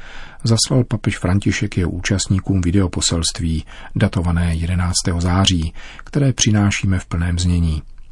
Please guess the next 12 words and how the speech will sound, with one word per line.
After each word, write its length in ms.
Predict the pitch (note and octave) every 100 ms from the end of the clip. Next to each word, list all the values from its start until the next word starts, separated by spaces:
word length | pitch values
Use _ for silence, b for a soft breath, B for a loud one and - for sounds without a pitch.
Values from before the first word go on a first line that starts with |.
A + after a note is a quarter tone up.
| - - - - -
Je 140 | A#2
adresováno 720 | A#2 F#2 F2 - E2+ D#2+ E2
předsedovi 580 | - E2+ - E2+ D#2 D2
Venezuelské 680 | E2 E2 E2+ E2 D#2+ - D#2
biskupské 520 | E2 - - - D#2+
konference, 680 | - F#2 - F#2+ F#2 - F#2 B B B -
marakaibskému 920 | G2 F#2+ - F#2+ G2 - F#2+ E2 -
arcibiskupovi 840 | G2+ - G#2 G#2 - - G2+ F#2+ F#2 - F#2
José 340 | F2 F#2+ F#2+
Luis 260 | D#2+ E2+ E2+ - -
Azuacha 560 | F#2 F#2 E2+ E2 - -
Azalaovi. 680 | F2+ F2+ F2+ E2 D#2+ D#2